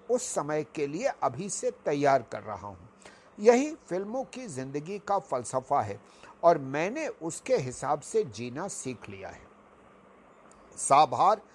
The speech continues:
गृह शोभा, मई उन्नीस सौ नवासी। अब इसके बाद, आ, गुलशन ग्रोवर की बात सुनने के बाद एक और, आ, पहेली, यानी कि वो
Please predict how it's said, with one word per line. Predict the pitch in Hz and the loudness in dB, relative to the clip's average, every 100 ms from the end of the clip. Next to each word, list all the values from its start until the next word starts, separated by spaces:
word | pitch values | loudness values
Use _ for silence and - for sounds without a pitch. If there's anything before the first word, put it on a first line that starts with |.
| - - - | -20 -20 -10
गृह | 117 170 147 | -4 -2 -2
शोभा, | - 151 139 143 220 - 101 101 107 | -4 -4 -2 0 0 -2 -14 -16 -8
मई | 135 170 240 247 - | -4 -2 -4 -12 -10
उन्नीस | 123 127 135 139 | -8 -6 -6 -6
सौ | - 220 | -4 -4
नवासी। | 226 117 110 113 104 - - - - - - - - - - - | -6 -6 -4 -4 -4 -12 -20 -20 -20 -20 -20 -20 -20 -20 0 6
अब | 196 - _ - - | 6 4 _ -10 -2
इसके | 226 - 392 | 0 2 0
बाद, | 131 156 151 - _ _ _ - - - _ _ - | 4 6 6 2 _ _ _ -20 -20 -20 _ _ 4
आ, | 175 185 170 - 143 | 10 10 8 0 -6
गुलशन | 135 214 226 339 | 8 8 8 -2
ग्रोवर | 196 226 233 226 | 0 2 2 0
की | 254 | -4
बात | 170 170 208 | 2 2 2
सुनने | 202 190 190 | -2 -2 -4
के | 151 170 | 2 2
बाद | 120 165 262 208 - _ _ _ | 4 6 6 4 -18 _ _ _
एक | 196 285 311 - - 160 | 2 2 0 -6 -2 6
और, | 233 180 - _ _ _ _ _ _ _ _ - | 8 8 4 _ _ _ _ _ _ _ _ -2
आ, | 127 139 139 135 | 2 4 4 2
पहेली, | - 151 196 285 392 - _ _ _ _ _ _ - | 2 6 6 4 -2 -4 _ _ _ _ _ _ -2
यानी | 147 180 196 | 0 2 0
कि | 320 330 226 _ - | 2 0 0 _ -12
वो | 147 214 285 | 4 10 10